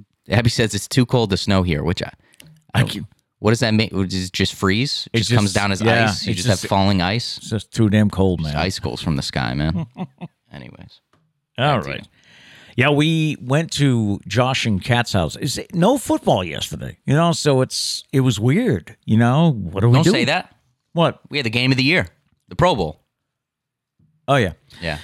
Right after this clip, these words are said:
Speaker 1: which
Speaker 2: So
Speaker 1: we missed. <laughs> I thought it was on at six. I was actually gonna tune in.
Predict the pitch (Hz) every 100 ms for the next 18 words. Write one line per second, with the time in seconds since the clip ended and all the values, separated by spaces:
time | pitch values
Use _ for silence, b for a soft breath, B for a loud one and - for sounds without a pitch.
0 | - 131 - 156 147 160 151 - - 214
1 | - 202 202 196 185 175 - - 170 -
2 | 131 143 151 151 147 127 - 143 143 127